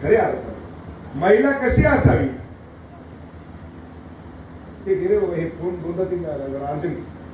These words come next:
हे असं काम आहे बा आमचं, आता ते इलाज नाही त्याला गोष्टीला, बरोबर आहे का नाही? महिलांना कमी लेखू नका, हात जोडून आपल्याला विनंती की महिला जे करू शकतील ते पुरुष करू शकत नाही. मित्र,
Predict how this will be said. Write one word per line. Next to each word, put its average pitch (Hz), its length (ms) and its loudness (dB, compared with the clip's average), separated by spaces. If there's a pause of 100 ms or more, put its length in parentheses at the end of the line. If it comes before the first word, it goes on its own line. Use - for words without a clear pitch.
(560)
हे 196 80 10
असं 202 260 8
काम 202 240 6
आहे 147 140 6
बा 120 80 4
आमचं, 107 320 -2
आता - 240 -4
ते 185 140 8
इलाज 208 420 4
नाही 151 200 0
त्याला 135 180 2
गोष्टीला, 127 440 0
बरोबर 196 260 2
आहे 170 100 2
का 143 60 -2
नाही? 127 140 -2 (560)
महिलांना 240 760 4 (520)
कमी 254 300 2
लेखू 165 260 2
नका, - 320 -10 (580)
हात 208 340 2
जोडून 254 260 2
आपल्याला 247 320 0
विनंती 165 440 -4
की 151 240 -10
महिला 190 380 -2
जे 214 180 -4
करू 190 260 0 (100)
शकतील 240 480 -4 (580)
ते 160 180 4
पुरुष 160 420 8
करू 139 200 10
शकत 135 400 4
नाही. 127 120 6
मित्र, 120 360 6